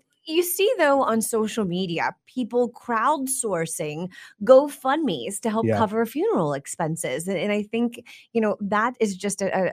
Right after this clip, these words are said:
Speaker 1: a, a telltale sign
Speaker 2: It's
Speaker 1: of
Speaker 2: a
Speaker 1: the fact,
Speaker 2: testament to
Speaker 1: yes, that, that it's so expensive. And there's also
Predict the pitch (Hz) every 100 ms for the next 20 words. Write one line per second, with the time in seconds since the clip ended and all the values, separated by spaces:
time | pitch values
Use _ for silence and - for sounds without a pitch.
0 | - 196 - 208 208 - 208 175 - 190
1 | 185 165 160 175 165 165 165 165 107 101
2 | - 277 466 277 - - - 202 226 220
3 | - 269 285 277 254 - - 311 381 269
4 | - - - - 294 330 330 339 508